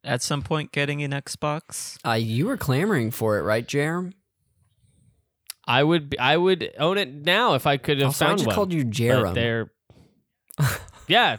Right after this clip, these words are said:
Speaker 3: that's what my, that's what my, uh, my girlfriend's sister
Speaker 2: Really?
Speaker 3: calls
Speaker 2: That's,
Speaker 3: me.
Speaker 2: that's funny.
Speaker 3: Jerem.
Speaker 2: Uh, so, sorry,
Speaker 3: Yeah.
Speaker 2: you're clamoring for one, hoping?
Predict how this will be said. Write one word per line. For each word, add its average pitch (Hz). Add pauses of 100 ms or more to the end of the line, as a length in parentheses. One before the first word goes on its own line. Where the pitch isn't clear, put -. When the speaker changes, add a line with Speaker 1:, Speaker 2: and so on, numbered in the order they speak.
Speaker 3:
that's 185
what 254
my, 214
that's 190
what 277
my, 185
uh, 131
my 120
girlfriend's 113
sister 175
Speaker 2:
Really? 131
Speaker 3:
calls 131
Speaker 2:
That's, -
Speaker 3:
me. -
Speaker 2:
that's 120
funny. 110
Speaker 3:
Jerem. 92 (280)
Speaker 2:
Uh, 110 (280)
so, 156
sorry, 135
Speaker 3:
Yeah. 127
Speaker 2:
you're 185
clamoring 175
for 170
one, 170
hoping? 160